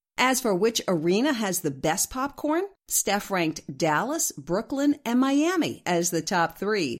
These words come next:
Sadly, the Warriors' home court ranked down in ninth place. If you think it's tough keeping track of all the candidates vying for U S president in twenty twenty, get a load of this.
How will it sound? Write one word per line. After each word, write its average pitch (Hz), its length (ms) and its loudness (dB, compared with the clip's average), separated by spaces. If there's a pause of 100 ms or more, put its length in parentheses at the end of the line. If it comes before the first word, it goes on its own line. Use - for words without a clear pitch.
(240)
Sadly, 247 460 4
the 190 100 4
Warriors' 196 380 2
home 233 240 0
court 285 380 -2 (140)
ranked 175 340 -2
down 170 380 2
in 147 280 4
ninth 220 400 -2
place. - 600 -2 (1400)
If 202 160 0
you 311 100 4
think 427 180 0
it's 339 140 2
tough 262 320 2
keeping 208 260 0
track 214 300 0
of 175 80 0
all 190 140 4
the 156 100 0
candidates 202 500 -2
vying 190 300 0
for 170 100 -2
U 180 200 2
S 165 120 0
president 208 560 -2
in 170 140 2
twenty 196 340 -2
twenty, 190 460 0 (260)
get 220 220 2
a 339 60 2
load 214 220 6
of 160 160 2
this. - 480 0